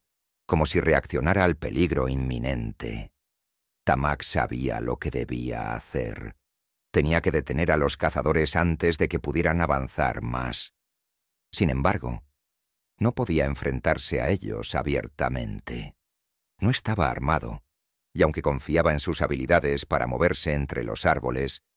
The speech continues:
sabía que esos hombres estaban entrenados y armados con tecnología moderna que él no comprendía del todo.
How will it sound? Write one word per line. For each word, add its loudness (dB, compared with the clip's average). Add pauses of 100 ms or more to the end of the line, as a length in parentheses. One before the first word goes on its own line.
(280)
sabía 4
que 0
esos 0
hombres 2
estaban 2
entrenados 0
y 2
armados 0
con 0
tecnología -2
moderna 0 (340)
que 0
él -2 (320)
no 2
comprendía 0
del -2
todo. -2